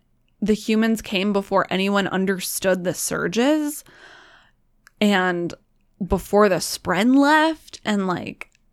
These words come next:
I just think that's fascinating. I want to understand what happened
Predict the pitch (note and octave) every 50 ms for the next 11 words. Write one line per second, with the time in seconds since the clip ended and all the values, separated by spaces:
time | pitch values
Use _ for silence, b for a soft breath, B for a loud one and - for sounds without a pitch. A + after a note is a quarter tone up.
0 | _ _ _ _ _ _ _ - G3 A3 A#3+ A#3+ B3 A3+ - - B3+ B3 - A#3
1 | G3+ - - - - - G3 F3+ F#3 G3+ G#3+ - - G3+ G3+ G3 F#3+ - - -
2 | - F#3+ G3 F#3+ G3+ A3 A#3 A#3+ - - G#3 G#3 G#3 G3+ G#3 G3+ - - - F#3
3 | F#3 F#3 F#3 F#3+ F#3 F3+ F3 - - E3+ E3+ E3 D#3+ E3 F3 F#3 G3 A#3 - -
4 | - - b b b b b b b b b b b _ - - - - G3+ G3+
5 | G3+ - - G3 D3+ - - C3 C3+ D3 E3 - -